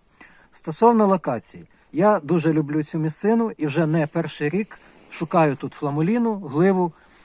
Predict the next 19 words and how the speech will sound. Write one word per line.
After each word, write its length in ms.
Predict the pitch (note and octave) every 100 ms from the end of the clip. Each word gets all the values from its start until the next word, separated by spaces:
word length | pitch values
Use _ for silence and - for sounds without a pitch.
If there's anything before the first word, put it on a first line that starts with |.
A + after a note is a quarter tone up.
| - F#3+
ну 140 | A#3+
і 120 | A#3+
інші 420 | G3+ G#3 F#3 E3 D#3 -
гарні 380 | D#3 E3+ D3+ C3+
грибочки. 580 | C#3 C#3+ C#3+ B2 - - - _ _ - - _ _ -
А, 320 | D3 D3 D3 - _ - -
у 80 | F3+
цілому 580 | F3 A#3 B3 B3+ A3 F3 -
локація 500 | F#3+ A3+ G3+ - F#3
невеличка, 720 | F#3+ G3 A3 C#4 - D3+ C3
але 320 | - F#3+ F3 B2
якщо 500 | D#3+ - G3+ F#3 C#3+ - - - - - - - - _ -
ретельно 520 | E3 - A3 F#3+ E3
обстежити 680 | D#3+ - G#3 D#3 D3+ C3+ A#2 - - - -
всі 260 | - G3
куточки 680 | D3 E3+ F#3+ F3 - C#3 A#2+ -
і 260 | E3+ E3 C#3+ - -
пеньочки, 580 | - F3+ B3+ - A#3 G#3+ - F3+
які 420 | F3 G#3 G3+